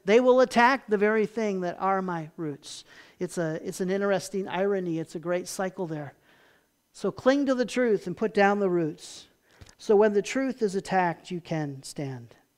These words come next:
strong. You can stand strong. Now, abundant life is not found in what I sow with my life, but what God sows into my life and how he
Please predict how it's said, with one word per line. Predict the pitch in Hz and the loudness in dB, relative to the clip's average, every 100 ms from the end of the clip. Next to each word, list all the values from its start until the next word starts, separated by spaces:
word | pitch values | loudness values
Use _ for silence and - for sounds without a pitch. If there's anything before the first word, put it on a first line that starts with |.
| _ _ _ | _ _ _
strong. | - 170 127 107 - _ _ _ _ _ _ _ - - _ _ - | -14 -10 -10 -12 -20 _ _ _ _ _ _ _ -20 -20 _ _ -18
You | 151 | -12
can | - 156 131 - | -8 -8 -10 -18
stand | - 165 151 131 123 _ | -16 -12 -10 -12 -18 _
strong. | - - 151 135 123 _ _ _ _ - | -20 -14 -12 -12 -16 _ _ _ _ -14
Now, | 127 | -2
abundant | 147 269 262 | 2 4 4
life | 226 240 208 | 2 2 0
is | 180 | 0
not | 202 240 | 0 0
found | - 214 180 147 - - | 0 0 0 -4 -10 -6
in | 214 196 | 0 4
what | 208 | 4
I | 196 180 | 4 2
sow | - 226 208 | 0 2 4
with | 208 214 | 2 0
my | 220 196 | -2 0
life, | 190 190 180 - | 2 0 -2 -8
but | 185 185 | -8 -6
what | 175 175 | -8 -6
God | 165 165 160 | -4 -4 -6
sows | - 156 151 - - _ | -6 -6 -8 -12 -20 _
into | 214 262 254 - 185 | -2 -2 -2 -4 -4
my | 170 156 | -4 -4
life | 151 151 143 | -4 -6 -8
and | 151 | -10
how | 143 175 | -8 -8
he | 139 170 151 | -6 -8 -8